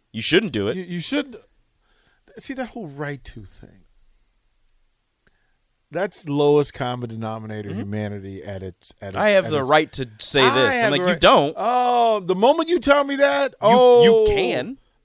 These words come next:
Speaker 2: Oh, the moment you tell me that, I'm, uh, look, man, I'm leaning away from you.
Speaker 1: You can.
Speaker 2: I am leaning, I am
Speaker 1: You
Speaker 2: leaning
Speaker 1: shouldn't.
Speaker 2: away from you. The moment, like, that,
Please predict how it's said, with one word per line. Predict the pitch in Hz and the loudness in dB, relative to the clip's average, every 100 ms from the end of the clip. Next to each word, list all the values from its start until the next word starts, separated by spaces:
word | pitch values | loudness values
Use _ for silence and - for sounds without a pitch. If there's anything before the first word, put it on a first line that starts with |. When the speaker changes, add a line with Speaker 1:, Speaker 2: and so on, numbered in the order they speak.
| 214 | -8
Speaker 2:
Oh, | 233 214 175 | -4 -2 -4
the | 160 | -6
moment | 233 247 175 | -4 -4 -6
you | 135 | -12
tell | - 226 233 | -6 -2 -2
me | 190 | -4
that, | 139 123 120 139 | -8 -12 -14 -12
I'm, | 170 165 151 147 | -10 -10 -18 -14
uh, | 147 | -12
look, | 143 170 143 | -8 -10 -10
man, | 135 131 | -12 -12
I'm | 165 | -10
leaning | 147 139 117 | -10 -10 -12
away | 104 104 139 127 | -16 -8 -6 -6
from | - 107 | -10 -16
you. | 117 110 - 101 | -16 -16 -18 -16
Speaker 1:
You | 131 190 | -12 -12
can. | - 143 175 151 147 | -12 -10 -8 -6 -4
Speaker 2:
I | 202 233 | -2 0
am | 190 165 | -2 -4
leaning, | 180 226 214 180 - | -4 -4 -6 -10 -14
I | 139 185 | -8 -8
am | 165 139 120 | -8 -12 -12
Speaker 1:
You | |
Speaker 2:
leaning | 143 190 214 | -8 -6 -6
Speaker 1:
shouldn't. | 214 | -6
Speaker 2:
away | 214 208 220 214 | -8 -6 -4 -4
from | - 147 | -6 -16
you. | 127 110 _ - | -16 -20 _ -14
The | 127 | -12
moment, | 139 170 226 233 185 | -6 -4 -4 -6 -4
like, | 175 135 | -4 -2
that, | 151 190 269 | -2 -2 -2